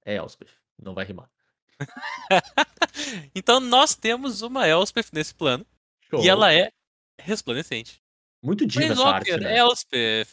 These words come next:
Speaker 2: Mono White, três, duas branca, por uma criatura...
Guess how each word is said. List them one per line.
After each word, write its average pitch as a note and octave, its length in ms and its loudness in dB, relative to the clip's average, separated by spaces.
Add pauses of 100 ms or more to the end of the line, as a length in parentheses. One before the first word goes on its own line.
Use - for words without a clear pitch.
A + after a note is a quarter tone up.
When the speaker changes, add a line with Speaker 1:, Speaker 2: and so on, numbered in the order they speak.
(340)
Speaker 2:
Mono G#3 300 -2
White, E3 600 2 (420)
três, A3+ 640 2 (260)
duas F#3 340 -2
branca, F#3+ 520 -2 (420)
por E3+ 140 -6
uma D#3+ 140 -6
criatura... C#3 1080 0